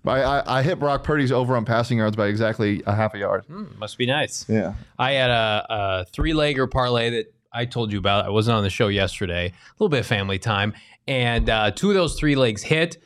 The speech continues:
Speaker 2: Twenty bucks pays out almost a hundred, boosted on DraftKings. I had, of course, San Francisco minus three and a half, your homer play with the Seahawks.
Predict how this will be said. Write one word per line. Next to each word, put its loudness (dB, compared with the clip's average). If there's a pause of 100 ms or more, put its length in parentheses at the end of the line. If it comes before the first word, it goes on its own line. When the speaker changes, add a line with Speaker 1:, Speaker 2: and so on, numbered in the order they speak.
(220)
Speaker 2:
Twenty 0
bucks 0
pays 2
out 4
almost 2
a 2
hundred, 2
boosted 2
on 2
DraftKings. 2
I 4
had, 2 (140)
of -4
course, 0
San 2
Francisco -2
minus -2
three -8
and -4
a -4
half, -2
your -8
homer -2
play -6
with -4
the -4
Seahawks. -4